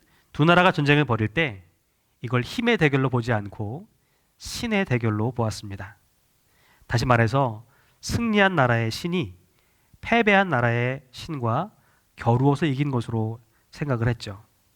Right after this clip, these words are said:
바벨론과 이스라엘과의 전쟁도 마찬가지였습니다. 당시 사람들의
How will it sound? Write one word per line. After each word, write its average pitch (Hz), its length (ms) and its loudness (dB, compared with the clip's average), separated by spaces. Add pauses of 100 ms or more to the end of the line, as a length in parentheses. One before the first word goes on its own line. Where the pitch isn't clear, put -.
(840)
바벨론과 156 960 4 (140)
이스라엘과의 151 560 4
전쟁도 127 320 -2
마찬가지였습니다. 110 920 -4 (920)
당시 127 260 -2
사람들의 139 760 2